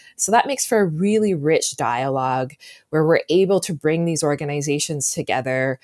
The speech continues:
nurture the Canadian climate movement, engage in the government relations that are necessary to push for, develop,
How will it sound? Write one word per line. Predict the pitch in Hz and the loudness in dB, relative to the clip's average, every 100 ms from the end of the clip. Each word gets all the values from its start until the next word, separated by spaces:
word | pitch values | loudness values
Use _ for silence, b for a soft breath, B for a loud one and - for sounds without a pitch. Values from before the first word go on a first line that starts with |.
| B B | B B
nurture | 165 170 196 220 220 | 0 2 2 2 2
the | 185 | 2
Canadian | - 170 147 143 143 | -2 -4 -4 -4 -6
climate | 143 156 135 139 - | -8 -6 -6 -6 -6
movement, | 135 131 135 135 131 - B B B | -8 -6 -6 -6 -8 -12 B B B
engage | 170 160 139 160 165 175 | -2 -2 0 2 4 2
in | 185 | 2
the | 165 | -2
government | 147 135 143 139 - | 0 -2 -2 -6 -6
relations | 139 135 139 139 131 | -2 -2 -2 -6 -8
that | 135 131 | -6 -6
are | 127 | -6
necessary | 127 127 147 - 135 127 127 135 | -6 -4 -4 -4 -4 -4 -4 -4
to | - 143 | -6 -10
push | - - 165 160 - | -14 -4 0 2 0
for, | - 147 139 139 139 135 B B B | -4 -2 0 2 2 0 B B B
develop, | 156 131 131 135 139 135 131 | -2 0 2 2 4 2 0